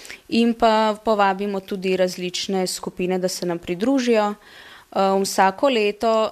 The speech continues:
na isti dan, šestindvajsetega dvanajstega, to je na Štefanovo, pa vse sekcije skupaj pripravimo novoletni koncert in pride zelo veliko gledalcev.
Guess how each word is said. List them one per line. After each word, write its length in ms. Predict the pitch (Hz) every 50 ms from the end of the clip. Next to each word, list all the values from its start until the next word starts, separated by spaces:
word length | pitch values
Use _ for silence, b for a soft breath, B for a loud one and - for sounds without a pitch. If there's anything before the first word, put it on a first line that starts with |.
| - -
na 200 | - 202 196 190 202
isti 340 | 226 240 - - - 240 202
dan, 380 | 180 196 185 185 190 190 196 190
šestindvajsetega 920 | - - - 208 202 - 196 196 180 180 185 180 - - - 185 175 180
dvanajstega, 720 | 170 175 175 180 185 202 220 240 254 - - 269 269 285 277 - - -
to 120 | - 202
je 60 | 190 185
na 100 | 185 185
Štefanovo, 840 | - - - - 185 180 185 - 220 214 226 233 240 247 262 262 254 B B B B B B B B _
pa 120 | - 196 190
vse 240 | 190 190 - 269 269
sekcije 480 | 262 - 220 196 - - - 226 208
skupaj 400 | 202 - - - 226 - 208 196
pripravimo 760 | 196 - 185 185 190 - 190 190 190 190 185 185 180 180 175
novoletni 580 | 175 180 175 175 185 190 190 190 190 190 - 175
koncert 640 | - - 180 180 180 - 214 202 214 214 220 220 -
in 320 | - - 208 202 196 190 185
pride 320 | - 190 196 175 180 175
zelo 240 | 175 180 175 175 175
veliko 380 | 170 170 170 165 165 - -
gledalcev. 540 | 165 175 170 - - - - - - - -